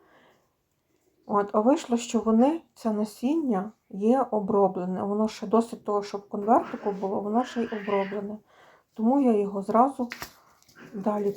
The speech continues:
по відео буду висівати. Балконне диво — це такі томати, які можуть рости в горшку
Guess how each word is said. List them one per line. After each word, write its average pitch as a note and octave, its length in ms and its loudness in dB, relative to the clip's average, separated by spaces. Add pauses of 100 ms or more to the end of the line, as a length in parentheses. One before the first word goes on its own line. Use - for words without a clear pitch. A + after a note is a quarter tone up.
по G#3 80 -2
відео A3 480 0
буду A#3+ 420 0 (180)
висівати. G3+ 680 -6
Балконне C#4 600 -2
диво — A#3+ 420 4 (180)
це A#3 80 -10
такі A#3 300 -6
томати, A3+ 600 -2
які G#3 240 -8
можуть A3 360 -2
рости G#3+ 320 -6
в G3+ 100 -6
горшку D4 580 -6